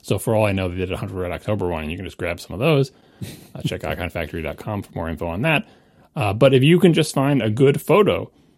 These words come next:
of your submarine and sh-, quote unquote shrink it down to ten twenty-four by ten twenty-four, which is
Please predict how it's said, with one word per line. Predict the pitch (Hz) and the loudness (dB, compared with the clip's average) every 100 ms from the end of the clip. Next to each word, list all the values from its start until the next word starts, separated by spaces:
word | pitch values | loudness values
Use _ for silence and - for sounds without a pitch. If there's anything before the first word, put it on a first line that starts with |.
| _ - | _ -12
of | - 101 98 | -2 -2 0
your | 107 | -2
submarine | 95 190 185 101 92 95 - _ _ | 0 2 4 2 0 -2 -4 _ _
and | 131 95 | -4 -2
sh-, | - - - | -2 -4 -6
quote | - 123 | 0 4
unquote | 107 101 113 - | 6 4 2 0
shrink | - 127 143 | 2 4 6
it | 151 | 4
down | 107 131 127 90 95 - | 2 0 0 0 -4 -2
to | 101 95 | -2 -2
ten | - 135 131 | 0 4 6
twenty-four | - 131 131 170 | 8 8 8 8
by | 151 | 8
ten | 127 - 175 | 6 6 6
twenty-four, | - 151 135 - 180 135 | 8 6 6 6 6 6
which | 120 | 4
is | 123 110 | 2 2